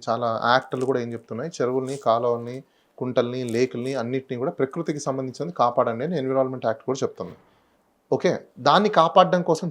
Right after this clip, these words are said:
చేసే ఎక్సర్సైజ్ కరెక్టే, మంచిది. కానీ నువ్వు చేసేది లీగల్గా ఉందా లేదా అనేది టెస్ట్ చేసుకోవాలి. ఇప్పుడు హైడ్రాని తీసుకొచ్చారు,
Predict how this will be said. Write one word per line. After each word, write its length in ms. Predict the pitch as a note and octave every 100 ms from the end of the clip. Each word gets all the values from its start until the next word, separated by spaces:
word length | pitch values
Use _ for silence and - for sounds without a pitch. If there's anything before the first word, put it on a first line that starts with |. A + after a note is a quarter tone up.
| D3+
చేసే 400 | D3 C#3+ D#3 D3
ఎక్సర్సైజ్ 440 | C#3+ C#3 C3+ D3+ A#3 -
కరెక్టే, 300 | D#3+ D#3+ - - _ _
మంచిది. 340 | C#3+ D3 A2 - _ _ _
కానీ 520 | A2+ A#2 A2+ D#3+ D#3 - _ _ _ _
నువ్వు 300 | C#3+ D#3 G#3+ A#3+ F3+
చేసేది 580 | F3 F3+ D#3 F#3 A#3 -
లీగల్గా 600 | C3 F3+ F3+ F#3 E3+ G3+
ఉందా 480 | C#3+ D3 D3+ D#3 D#3+
లేదా 340 | C#3+ C#3 C3+
అనేది 200 | B2 D3
టెస్ట్ 260 | - D#3+ A#2+
చేసుకోవాలి. 360 | - - F2+ _ _ _ _ _ _ -
ఇప్పుడు 140 | D#3+
హైడ్రాని 340 | C#3+ E3 F#3+
తీసుకొచ్చారు, 640 | E3 D3+ C#3+ - A#2+ A#2